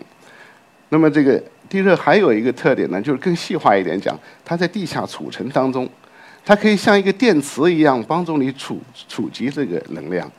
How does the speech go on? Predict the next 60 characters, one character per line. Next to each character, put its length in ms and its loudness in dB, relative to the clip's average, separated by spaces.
其 120 0
实 120 2
能 160 4
源 260 6
领 100 4
域 180 0
里 100 -2
边 260 -6
一 100 -6
个 80 -4
非 200 -4
常 220 -6
突 200 -8
出 220 -4
的 80 -2
一 160 -2
个 180 -6
现 320 2
实 220 -6
的 100 0
技 240 -4
术， 300 -8
这 100 -10
个 120 -6
瓶 340 -2
颈 260 2
就 160 0
是 240 -4
储 280 -2
能 200 -2
技 200 -4
术。 180 -14
储 140 -8
能 160 -6
技 180 -8
术， 160 -14
我 140 0
们 80 2
的 100 6
储 220 -2
能 160 0
技 180 -2
术 160 -8
上 260 -4
不 140 -6
来， 200 -2
所 200 -4
以 80 0
我 160 -4
们 160 -4
很 160 -8
多 160 -4
能 180 -4
源 200 -2
利 100 -2
用 160 -2
受 140 -10
到 120 -4
限 360 -6
制。 200 -12